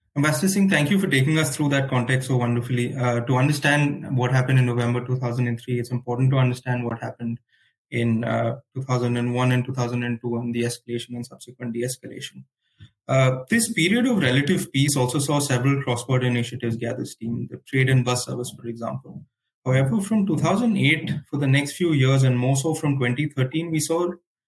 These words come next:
uh, violence return to the border. Uh, while violence did not peak to pre-two thousand and three levels, the levels of violence were pretty significant. What explains the fact that the ceasefire held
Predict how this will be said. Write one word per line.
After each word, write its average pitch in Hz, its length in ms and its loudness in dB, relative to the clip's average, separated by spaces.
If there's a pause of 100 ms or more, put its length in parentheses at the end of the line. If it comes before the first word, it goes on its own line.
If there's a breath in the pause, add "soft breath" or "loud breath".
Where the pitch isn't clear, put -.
(320)
uh, 127 160 0
violence 135 460 2
return 127 340 2
to 131 60 0
the 123 120 0
border. 110 380 -10 (600)
Uh, 123 240 0
while 139 220 2
violence 151 340 4
did 143 160 2
not 139 260 0
peak 160 220 0
to 151 280 0
pre-two 147 320 0
thousand 135 320 4
and 131 140 6
three 151 220 0
levels, 139 360 0
the 208 100 0
levels 156 360 2
of 190 120 2
violence 143 460 2
were 160 100 -2
pretty 139 280 0
significant. 120 800 -6 (460)
What 208 220 -2
explains 190 760 2
the 190 100 2
fact 143 340 0
that 156 140 -2
the 156 60 0
ceasefire 139 640 2
held 123 420 4